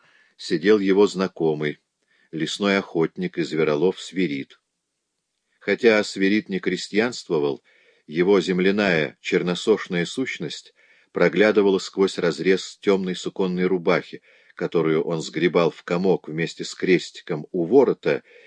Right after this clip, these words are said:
и скрёб и возил ею по телу, почёсывая грудь. Это был мужик-полубурят, душевный и неграмотный,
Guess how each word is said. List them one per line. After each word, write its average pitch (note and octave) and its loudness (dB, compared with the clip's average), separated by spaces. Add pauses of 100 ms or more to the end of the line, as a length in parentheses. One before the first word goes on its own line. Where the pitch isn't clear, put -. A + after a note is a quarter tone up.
и E2+ -8
скрёб G#2 2
и - 0
возил E2 2
ею D2 -2
по D2+ -6
телу, G#2 2 (320)
почёсывая D#2+ -2
грудь. - -8 (1500)
Это A#2+ 2
был C3+ 6
мужик-полубурят, A#2+ 2 (580)
душевный F2+ 0
и E2 -8
неграмотный, F2 -2